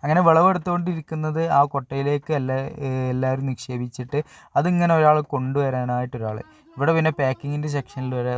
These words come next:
ഒന്നോ രണ്ടോ ആളുകൾ, ഇപ്പോൾ മുളകായതുകൊണ്ട് നാലാളെ കാണുന്നുണ്ട്, തക്കാളിയൊക്കെ ഉണ്ടെന്നുണ്ടെങ്കിൽ ഒരാളെ ഉണ്ടാവുള്ളൂ. അതുതന്നെ ബോക്സ് ഇങ്ങനെ അട്ടി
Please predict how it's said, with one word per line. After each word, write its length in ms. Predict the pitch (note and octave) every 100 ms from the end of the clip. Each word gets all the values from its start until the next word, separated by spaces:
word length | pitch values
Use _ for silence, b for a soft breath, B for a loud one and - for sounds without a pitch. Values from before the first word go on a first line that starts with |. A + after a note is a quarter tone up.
| B2
ഒന്നോ 200 | B2 B2+
രണ്ടോ 200 | B2 A#2+ A#2+
ആളുകൾ, 220 | A#2 A#2 A#2+
ഇപ്പോൾ 140 | C3 B2
മുളകായതുകൊണ്ട് 680 | A#2 B2 D3 D3+ C#3+ C#3+ C#3+ C#3
നാലാളെ 380 | C3 B2 B2+ B2 A#2+
കാണുന്നുണ്ട്, 460 | A2+ A2+ A2+ A2 A2+ b b _
തക്കാളിയൊക്കെ 480 | C3 - D3 D#3+ D3+ C#3+
ഉണ്ടെന്നുണ്ടെങ്കിൽ 840 | C#3 C3 C3 C3 C3 B2+ B2 B2+ A#2+
ഒരാളെ 320 | B2 B2 A#2+ A#2
ഉണ്ടാവുള്ളൂ. 380 | A2 G#2+ A#2 A2+ b b b b -
അതുതന്നെ 300 | C3+ D#3 D#3+
ബോക്സ് 260 | D3 D3 -
ഇങ്ങനെ 180 | D#3 D#3 C#3+
അട്ടി 180 | -